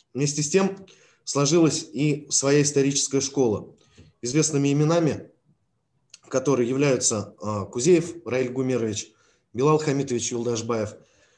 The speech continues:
Анвар Закирович Асфандияров и Нияз Абдулхакович Мажитов. Э, их труды, э, во многом определили развитие исторической науки в Республике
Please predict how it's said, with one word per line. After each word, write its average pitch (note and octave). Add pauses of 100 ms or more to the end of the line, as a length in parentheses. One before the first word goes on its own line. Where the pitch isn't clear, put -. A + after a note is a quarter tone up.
(580)
Анвар A#2
Закирович C3+
Асфандияров A#2+
и C#3
Нияз C3
Абдулхакович A#2
Мажитов. A2 (1300)
Э, A2 (320)
их D3
труды, E3
э, -
во A#2
многом D#3
определили C3+ (240)
развитие D3
исторической C3
науки E3+
в C3+
Республике C#3